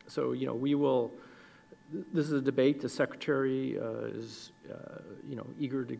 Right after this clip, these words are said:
engage in and will be, uh, looking at, uh, to work,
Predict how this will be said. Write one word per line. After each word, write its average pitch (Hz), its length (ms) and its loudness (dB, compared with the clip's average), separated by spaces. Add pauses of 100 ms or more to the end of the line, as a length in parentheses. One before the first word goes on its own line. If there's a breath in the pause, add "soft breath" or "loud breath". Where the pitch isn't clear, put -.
engage 127 480 2
in 123 320 -2
and 107 300 -6
will 113 100 -2
be, 110 400 -4
uh, 104 60 -4
looking 113 580 -6
at, 113 420 -6
uh, 117 180 -10
to 120 100 -8
work, 117 260 -2